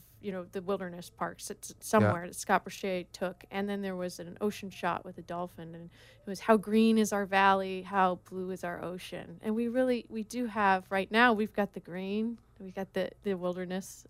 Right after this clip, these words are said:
Speaker 2: I've, I,
Speaker 1: and the blue.
Speaker 2: it's funny you mention that 'cause I posted something like that
Speaker 1: Oh, did,
Speaker 2: today
Speaker 1: did
Speaker 2: 'cause
Speaker 1: you
Speaker 2: I had
Speaker 1: really?
Speaker 2: the, uh,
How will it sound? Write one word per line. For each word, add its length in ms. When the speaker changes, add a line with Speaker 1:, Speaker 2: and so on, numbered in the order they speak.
Speaker 2:
I've, 300
I, 160
Speaker 1:
and 140
the 80
blue. 140
Speaker 2:
it's 100
funny 220
you 40
mention 360
that 180
'cause 240
I 140
posted 500
something 320
like 240
that 160
Speaker 1:
Oh, 60
did, 80
Speaker 2:
today 640
Speaker 1:
did 120
Speaker 2:
'cause 100
Speaker 1:
you 120
Speaker 2:
I 140
had 200
Speaker 1:
really? 280
Speaker 2:
the, 40
uh, 240